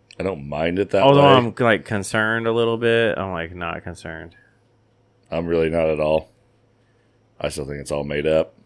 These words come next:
Speaker 2: Well, it's definitely not made up.
Speaker 1: Well, it's something, but it's m-, been made way bigger of a deal than it is.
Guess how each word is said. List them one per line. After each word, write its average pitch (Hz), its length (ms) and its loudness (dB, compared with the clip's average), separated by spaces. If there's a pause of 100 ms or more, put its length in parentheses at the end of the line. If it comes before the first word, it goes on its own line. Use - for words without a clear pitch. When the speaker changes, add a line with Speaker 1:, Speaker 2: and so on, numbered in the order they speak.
(1080)
Speaker 2:
Well, 90 140 -4
it's 87 140 -8
definitely 120 380 -4
not 117 200 -6
made 87 220 -4
up. - 280 -6
Speaker 1:
Well, 104 240 4
it's 92 160 0
something, 90 540 -2
but 85 100 2
it's 85 200 -2
m-, 92 260 -10 (340)
been 101 200 -4
made 87 200 -4
way 95 220 2
bigger 90 300 0
of 82 80 -4
a - 20 -8
deal 85 260 0
than 80 120 -2
it 73 120 -10
is. 69 300 -12